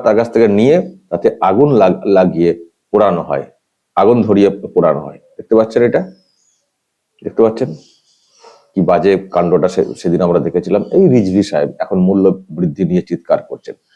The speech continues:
আর একটা দেখেছিলাম ওই, মানে এ নিয়ে, আহ, একটা বেডশিট, জয়পুরের বেডশিট বলে কোথায় একটা, আহ, জোগাড় করে সেটা আবার ওখানে রাস্তাতে ফেলেছিলেন। আমি, এটা হচ্ছে সেই ভিডিও,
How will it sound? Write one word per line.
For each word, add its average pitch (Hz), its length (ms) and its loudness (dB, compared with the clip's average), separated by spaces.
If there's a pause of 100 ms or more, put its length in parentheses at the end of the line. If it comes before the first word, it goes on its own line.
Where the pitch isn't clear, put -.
(320)
আর - 120 2
একটা 120 220 0
দেখেছিলাম 120 460 2 (440)
ওই, 101 160 2 (880)
মানে - 160 2 (220)
এ - 60 6
নিয়ে, 101 280 4 (480)
আহ, 92 420 4 (760)
একটা 92 200 0
বেডশিট, 110 520 2 (220)
জয়পুরের 107 420 4
বেডশিট 101 460 0
বলে 104 220 2
কোথায় 101 300 0
একটা, 101 240 -2
আহ, - 560 -4 (120)
জোগাড় 101 300 4
করে 117 140 4 (360)
সেটা 98 240 0
আবার 98 200 2 (420)
ওখানে 98 220 -2
রাস্তাতে 90 400 -2 (100)
ফেলেছিলেন। 117 500 0
আমি, 87 160 -6
এটা 98 200 -4
হচ্ছে 92 200 -6
সেই 92 200 2
ভিডিও, 101 240 4